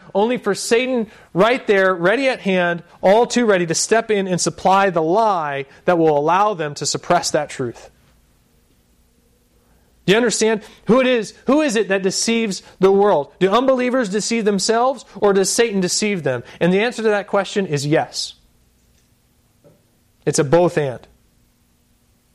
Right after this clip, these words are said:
Unbelievers seek to deceive themselves, and Satan supplies the lies that allow them to do that.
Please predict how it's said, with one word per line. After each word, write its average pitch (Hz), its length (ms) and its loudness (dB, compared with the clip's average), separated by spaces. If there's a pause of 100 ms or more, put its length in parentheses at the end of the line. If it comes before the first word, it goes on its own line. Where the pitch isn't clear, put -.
(420)
Unbelievers 208 640 2
seek 220 220 -2
to 190 80 -4
deceive 185 380 -2
themselves, 202 520 0
and 160 160 -4
Satan 185 280 0
supplies 170 440 0
the 160 80 0
lies 151 360 0
that 139 100 0
allow 131 260 0
them 131 140 -8
to 123 140 -8
do 123 160 -6
that. 110 240 -12